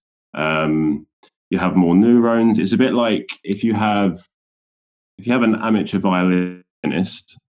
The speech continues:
yeah, the, their cortical mapping in their brain is gonna be, for their hands, is gonna be fairly,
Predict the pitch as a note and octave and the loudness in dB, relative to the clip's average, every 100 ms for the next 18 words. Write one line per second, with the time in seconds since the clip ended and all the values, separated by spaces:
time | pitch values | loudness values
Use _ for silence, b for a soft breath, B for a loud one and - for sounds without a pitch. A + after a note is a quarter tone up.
0 | _ F2 D#2+ E2+ F2 F#2+ F#2+ - A#2 G2+ | _ -4 -2 -2 -4 -2 -4 -2 -4 -4
1 | - F#2+ G2+ F2 D2+ D#2+ D#2+ D#2+ F2 D#2 | -2 0 0 -2 -2 0 0 0 -2 0
2 | D2+ D2 D2+ D2+ D#2 D#2 - - _ _ | -2 -2 -4 -2 0 -2 -4 -10 _ _
3 | _ _ _ _ _ _ _ - F2 E2 | _ _ _ _ _ _ _ -4 -2 -2
4 | F2+ D#2+ D2 D2 D#2+ D#2 D#2 - F2 E2 | -2 -2 -4 -4 -4 -4 -4 -4 -2 0
5 | E2 D#2 D2 | 0 0 -4